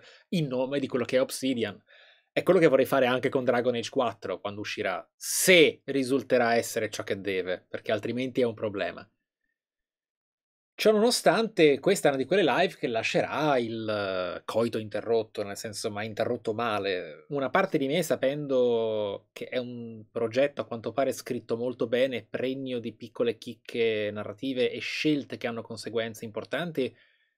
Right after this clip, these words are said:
una parte di me vorrebbe dire, "Ragazzi, forse è il primo episodio di una serie",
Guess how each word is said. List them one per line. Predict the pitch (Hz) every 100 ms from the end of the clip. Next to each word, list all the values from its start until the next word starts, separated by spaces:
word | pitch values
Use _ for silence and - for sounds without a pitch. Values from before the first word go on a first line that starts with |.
| _ -
una | 131 135 131 -
parte | 160 175 160
di | 135
me | 147 175
vorrebbe | 123 117 127 127 123
dire, | 135 123 107 -
"Ragazzi, | 107 107 110 104 98 - - 87 -
forse | - 123 131 120 117 - 104
è | 98
il | 95
primo | - 107 104
episodio | 104 98 104 117 139 120
di | 98
una | 90
serie", | - 117 95 90 82 -